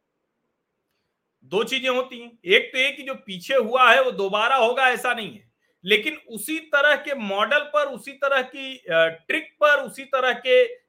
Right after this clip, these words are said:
स्ट्रेटजी पर, रणनीति पर कोई काम कर रहा है तो कितनी सफल होगी ये भी समझ में आ जाता है। अभी मैं आज आपको एक ऐसी बात याद दिलाने जा रहा हूं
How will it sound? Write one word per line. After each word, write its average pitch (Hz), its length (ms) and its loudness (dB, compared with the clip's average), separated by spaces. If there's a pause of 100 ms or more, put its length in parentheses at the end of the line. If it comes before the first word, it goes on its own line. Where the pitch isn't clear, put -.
स्ट्रेटजी 269 500 -2
पर, 294 200 0
रणनीति 262 460 -2
पर 285 220 -4
कोई 269 140 -2
काम 262 360 0
कर 269 140 -6
रहा 277 120 2
है 302 60 2
तो 294 140 -6
कितनी 277 400 -14
सफल 320 440 0
होगी 214 340 4 (460)
ये 147 140 -6
भी 196 140 -8
समझ 208 260 -8
में 196 140 -10
आ 196 80 -8
जाता 190 280 -14
है। - 80 -20 (1500)
अभी 302 200 4
मैं 370 140 8
आज 330 240 8
आपको 320 300 4
एक 294 200 2
ऐसी 294 640 0 (400)
बात 254 360 2
याद 262 180 4
दिलाने 233 380 -4
जा 220 180 0
रहा 196 180 0
हूं - 460 -4